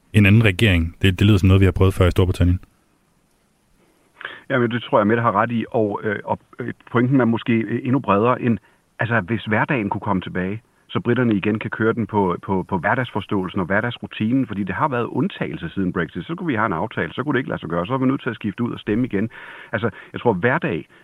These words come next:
Speaker 2: øh, kunne give noget, noget ro i Storbritannien, og ja, det kræver nok en, en anden, øh, regering, i hvert fald i, i, i nogle år, fordi de har siddet der i, i tolv år, de konservative.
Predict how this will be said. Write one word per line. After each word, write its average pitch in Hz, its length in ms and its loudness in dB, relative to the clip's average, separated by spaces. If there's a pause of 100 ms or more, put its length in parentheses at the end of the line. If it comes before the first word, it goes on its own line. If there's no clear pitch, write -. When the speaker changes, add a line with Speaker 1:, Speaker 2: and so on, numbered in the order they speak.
Speaker 2:
øh, 95 240 -2
kunne - 160 -4
give 110 180 -2
noget, 101 320 0
noget 98 240 0
ro 104 160 -2
i 104 60 -4
Storbritannien, 92 680 -4
og 92 140 -4 (200)
ja, 107 180 -2 (120)
det 107 140 -4
kræver 110 300 -2
nok 98 240 0
en, 87 280 -4
en 92 280 -2
anden, 107 300 0
øh, 92 280 -6
regering, 101 340 -2
i 95 40 0
hvert 101 200 -2
fald 101 180 -2
i, 85 360 -4
i, 95 260 -4
i 104 60 -4
nogle 87 260 0
år, 107 240 -2
fordi 92 160 -8
de 92 100 -4
har 90 80 -4
siddet 113 220 -4
der 110 80 -4
i, 85 360 -8
i 87 60 -14
tolv 104 260 -2
år, 101 120 -2
de 95 100 -12
konservative. 90 760 -4